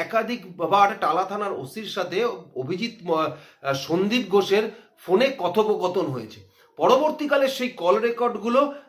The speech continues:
যেহেতু টালা থানার ওসিও ডিলিট করে দিয়েছে এবং সন্দীপ ঘোষও ডিলিট করে দিয়েছে, পরে সেগুলোকে, <coughs> আম, আহ, ফরেন্সিক, আহ, টেস্টের জন্য বা পুনরুদ্ধারের জন্য সিবিআই এর পক্ষ থেকে পাঠানো হয়েছে।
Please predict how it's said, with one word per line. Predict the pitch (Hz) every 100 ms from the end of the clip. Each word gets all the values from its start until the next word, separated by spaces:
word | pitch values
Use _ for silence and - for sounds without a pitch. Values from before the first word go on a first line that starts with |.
| -
যেহেতু | 123 165 214 240 208
টালা | 156 185
থানার | 208 226 220
ওসিও | 156 139 240 254
ডিলিট | 214 240 240
করে | 240 247
দিয়েছে | 240 247 254 269 - _
এবং | 165 214 220
সন্দীপ | - 185 214 262
ঘোষও | 226 240 220
ডিলিট | 185 208 214
করে | 214 214
দিয়েছে, | 220 233 247
পরে | - 156 202 226
সেগুলোকে, | - 180 185 214 214 262 -
<coughs> | - - - _ _ _
আম, | 151 165 175 170 165
আহ, | 165 156 143 147 143 143
ফরেন্সিক, | 135 165 220 214 254 - 180
আহ, | 180 170 165 156
টেস্টের | 175 170 - 240 165
জন্য | 170 185 262 269 - _ -
বা | 147
পুনরুদ্ধারের | 147 185 254 240 180 214 220 202
জন্য | 185 233
সিবিআই | 247 - 165 180 196
এর | 214 -
পক্ষ | 151 - 185
থেকে | 180 196 247
পাঠানো | 254 135 131 151 139
হয়েছে। | 120 113 -